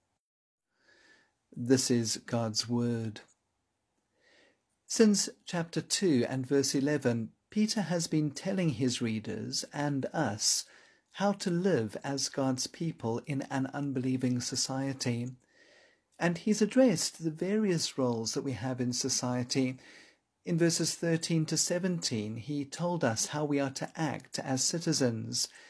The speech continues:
In verses eight to twenty-five, he told us how to act as employees, particularly in a difficult situation. In chapter three, in verses one to six, he spoke to Christian wives,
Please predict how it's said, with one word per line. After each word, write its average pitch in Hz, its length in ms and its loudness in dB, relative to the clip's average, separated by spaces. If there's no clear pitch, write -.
In 160 100 0
verses 151 460 2
eight 151 180 2
to - 220 -6
twenty-five, 143 880 0
he 139 180 -2
told 151 280 -2
us 147 180 2
how 143 160 -2
to - 220 -6
act 139 280 -4
as 135 100 0
employees, 139 1040 -2
particularly 139 680 0
in 135 80 -2
a 135 60 -2
difficult 135 500 -4
situation. 135 960 -4
In 151 100 -4
chapter 147 300 0
three, 156 400 2
in 156 100 2
verses 131 380 0
one 131 200 2
to 131 100 -4
six, 156 400 -2
he 135 80 0
spoke 131 380 -2
to 139 100 -8
Christian 131 500 -2
wives, 131 640 0